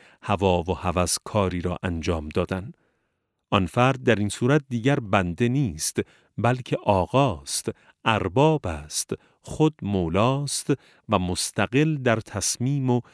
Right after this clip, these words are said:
تشریع است. او در مقابل ارادهٔ خداوند قد علم نموده است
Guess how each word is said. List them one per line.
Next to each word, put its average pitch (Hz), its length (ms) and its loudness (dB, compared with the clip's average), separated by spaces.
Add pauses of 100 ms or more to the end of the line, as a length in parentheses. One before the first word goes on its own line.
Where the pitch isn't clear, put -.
(160)
تشریع - 540 -4
است. - 460 -8 (680)
او 120 140 2
در 98 160 4
مقابل 95 520 4 (140)
ارادهٔ 101 440 2
خداوند 113 840 0 (340)
قد 160 200 2 (120)
علم 90 340 0
نموده 85 380 -2
است - 420 -8